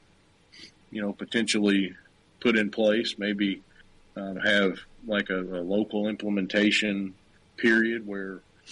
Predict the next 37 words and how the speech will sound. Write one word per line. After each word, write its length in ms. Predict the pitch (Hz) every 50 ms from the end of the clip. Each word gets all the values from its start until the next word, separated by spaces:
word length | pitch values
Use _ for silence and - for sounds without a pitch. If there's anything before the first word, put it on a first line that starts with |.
| - - - - _ -
you 80 | 107
know, 80 | 95 95
we 140 | 92 98 101
would 160 | 98 92 -
give 180 | 110 104 98
some 180 | - - 98 90
guidance 520 | 87 101 98 101 101 101 104 107 - -
and 100 | - 92 90
have 200 | 101 98 95 95
representatives 720 | 101 98 95 - 95 82 - 104 101 101 101 104 110 104
from, 440 | - - 104 98 95 92 92 92 90 - _ _ _ _ -
uh, 200 | 101 95 95 92
the 140 | 92 95 98
N 100 | 98 98
A 120 | 98 98
L 80 | 95 90
C 240 | - - 104 98 95
branch 540 | 92 - 98 98 101 101 104 101 - -
and 180 | 98 92 90 90
from 220 | - - 101 95 95
the 80 | 92
rural 240 | 92 95 101 101 98
carriers 480 | - - 98 95 98 98 104 113 - -
and 120 | 92 90
from 300 | - - 98 95 92 90 - _ _ - - - _ _ _ _ _
the, 320 | - 95 92 92 92 92 -
you 140 | 104 95 90
know, 80 | 87 87
the 80 | 90
postmaster 920 | - - 98 95 95 - - 95 98 98 95 - - - 98 95 95 90 85
or 240 | 85 - 90 87 90
whoever 420 | 98 98 98 98 98 92 98 95
in 100 | 92 92
that 220 | 95 98 95 92 - _ _ _ -
particular 460 | 92 - - 101 - - 98 92 95
installation 800 | 95 95 92 - - 90 92 98 98 98 - - 113 107 107
to 220 | - - 95 92